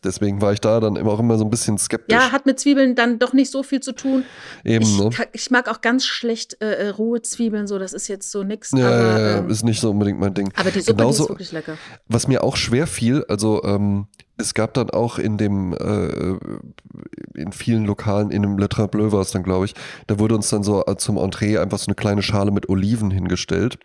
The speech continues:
Speaker 1: so eingelegte Oliven.
Speaker 2: Mhm.
Speaker 1: Da war dann aber auch noch eingelegter Knoblauch dabei. Und alle haben
Speaker 2: Ah,
Speaker 1: den
Speaker 2: ja.
Speaker 1: gegessen, haben auch gesagt, das ist total lecker.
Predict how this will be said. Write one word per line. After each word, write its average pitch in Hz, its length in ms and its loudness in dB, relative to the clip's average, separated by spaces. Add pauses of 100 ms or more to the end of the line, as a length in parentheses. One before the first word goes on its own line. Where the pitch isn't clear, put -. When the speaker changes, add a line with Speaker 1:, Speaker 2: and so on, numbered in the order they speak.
Speaker 1:
so - 100 -6
eingelegte 104 480 0
Oliven. 101 440 2
Speaker 2:
Mhm. 110 60 0 (380)
Speaker 1:
Da - 80 -6
war 104 80 2
dann 107 120 2
aber 101 180 -2
auch 101 140 -4
noch 104 120 0
eingelegter 107 540 -2
Knoblauch - 460 -2
dabei. - 400 -4 (460)
Und - 220 -2
alle 139 180 4
haben 127 180 4
Speaker 2:
Ah, - 20 4
Speaker 1:
den 120 120 2
Speaker 2:
ja. 107 60 0
Speaker 1:
gegessen, 113 300 0
haben 107 100 2
auch 107 100 2
gesagt, 107 260 -2
das 104 120 -2
ist 113 160 -2
total 107 340 0
lecker. 104 360 2